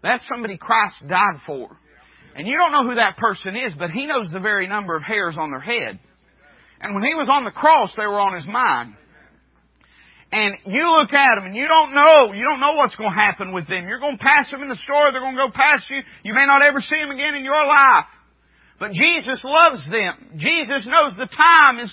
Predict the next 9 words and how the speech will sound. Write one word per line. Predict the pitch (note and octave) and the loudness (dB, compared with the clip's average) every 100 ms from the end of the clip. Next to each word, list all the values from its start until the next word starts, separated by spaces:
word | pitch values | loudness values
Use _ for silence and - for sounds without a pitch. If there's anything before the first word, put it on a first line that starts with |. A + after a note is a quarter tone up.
| - | -6
ticking, | E4+ - B3+ A#3 | -6 -4 -10 -10
the, | A3+ - - - | -12 -16 -20 -14
the, | A3 F3+ A#3 | -12 -4 -2
the | |
grains | G#3 E4 D#4+ C#4+ | 4 4 2 -4
of | B3+ | -10
sand | A3 - D#4+ D#4 C4+ A#3+ | -8 -2 0 2 0 -2
are | A#3+ | 0
falling. | C#4+ F4+ E4 C4+ A3 - | 6 8 8 6 0 -6